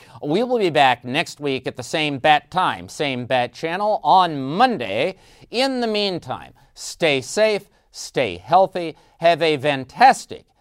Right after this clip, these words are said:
and blessed time, and enjoy the Festa della Repubblica today. Give a thought and a prayer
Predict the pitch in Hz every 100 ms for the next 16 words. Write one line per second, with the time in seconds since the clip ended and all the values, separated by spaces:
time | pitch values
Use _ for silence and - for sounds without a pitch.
0 | _ 117 117 123 131 120 127 101 165 185
1 | 180 156 _ _ 165 202 208 160 220 143
2 | 69 - _ _ _ 117 - 143 - 175
3 | 131 135 143 156 156 160 127 120 135 110
4 | - 107 143 147 151 143 _ _ _ 175
5 | 220 233 190 156 151 - _ _ _ 135
6 | 180 - 139 101 98